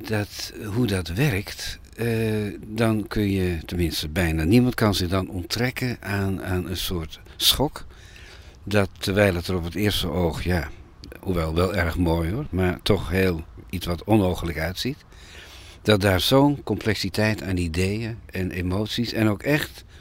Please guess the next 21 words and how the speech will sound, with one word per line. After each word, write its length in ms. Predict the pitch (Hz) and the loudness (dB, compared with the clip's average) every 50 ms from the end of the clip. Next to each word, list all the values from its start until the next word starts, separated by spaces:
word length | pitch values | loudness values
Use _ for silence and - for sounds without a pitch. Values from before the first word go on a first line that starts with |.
| - - - - - - - - - - - - - - - | -20 -20 -20 -20 -20 -20 -20 -20 -20 -20 -20 -20 -20 -14 -4
mooi 280 | - 98 107 113 113 | 0 2 4 4 4
gezegd, 300 | 110 - 92 101 107 92 | 2 0 0 0 -2 -2
betrekkingen 600 | - 90 - - 135 143 - 120 101 85 80 73 - - - | -2 -4 0 2 2 2 2 0 -2 -2 -2 -6 -8 -12 -10
schuil 320 | - - - 87 76 69 | -6 -2 0 0 0 -2
gaan. 240 | - - - - - - - - - - - - - - - - - - | -4 -8 -10 -10 -12 -14 -18 -20 -20 -20 -18 -12 -12 -10 -10 -10 -10 -6
Ik 100 | - - | 0 2
zal 120 | - 120 117 | 6 6 6
je 60 | 117 | 6
een 60 | 101 | 6
voorbeeld 360 | - - 95 82 69 71 - | 4 4 2 2 2 -2 -6
geven. 320 | - 82 76 73 71 73 71 - - - - - - - - - - - - - - - - - - - - - - - - - - - - | -6 -6 -6 -6 -8 -10 -14 -16 -18 -20 -20 -20 -20 -20 -20 -20 -20 -20 -20 -20 -20 -20 -20 -18 -18 -16 -16 -14 -14 -14 -14 -16 -16 -12 -6
Niet 260 | 90 98 120 139 - - | 0 2 2 2 2 4
ver 180 | - 117 113 | 6 6 6
daar 200 | 98 98 92 90 | 6 4 2 2
vandaan 440 | 80 92 87 85 90 95 110 139 147 139 - | 2 0 0 2 0 0 0 -2 -2 -4 -6
kwam 320 | - - 117 123 120 117 | -2 2 4 4 6 6
ik 420 | 117 110 104 - - - - - - - - - - - - - | 4 2 0 -2 -8 -8 -8 -8 -8 -10 -14 -16 -18 -20 -18 -8
in 140 | - - 104 | 0 2 2
een 80 | 101 90 | 2 2
soort 220 | - - 85 - | 0 -2 -2 0
grot. 500 | - - - 110 127 160 - - - - | 2 2 4 4 4 2 2 -2 -8 -8